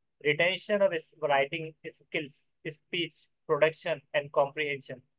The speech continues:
तो ये उसके बारे में बहुत सारा, एक पीएचडी level पे आप ये चीज़ों पे पढ़ सकते हैं, क्योंकि ये बहुत important है। इसके ऊपर आपके पाँच से सात questions तो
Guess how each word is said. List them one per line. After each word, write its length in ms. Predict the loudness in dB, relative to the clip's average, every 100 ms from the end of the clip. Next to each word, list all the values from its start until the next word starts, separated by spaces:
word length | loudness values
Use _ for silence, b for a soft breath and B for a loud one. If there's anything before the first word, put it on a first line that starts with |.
| _ _ _ _ _ -10
तो 60 | -4
ये 140 | -2
उसके 240 | -2 -2
बारे 260 | 2 2 2
में 140 | -2 -8
बहुत 400 | -4 -2 -2 0
सारा, 580 | 0 2 2 2 0 -2
एक 200 | -4 -4
पीएचडी 380 | -2 0 0 0
level 260 | 2 2 2
पे 100 | 0
आप 180 | 0
ये 100 | -2
चीज़ों 280 | -10 -4 -2
पे 80 | -2
पढ़ 220 | 2 0
सकते 340 | 0 -8 -6 -8
हैं, 140 | -8 _ _ _ -20
क्योंकि 220 | -12 -4
ये 80 | -4
बहुत 480 | -2 -4 0 -2 -2
important 500 | -2 0 2 0 -2
है। 220 | -6 -10 _ _ _ -14
इसके 260 | -12 0 2
ऊपर 240 | 4 4
आपके 300 | 2 2 -4
पाँच 440 | -4 -2 0 0
से 300 | -2 -6 -6
सात 360 | -4 -2 0 0
questions 600 | -4 -4 -4 -4 -10 -8 -2
तो 240 | 0 0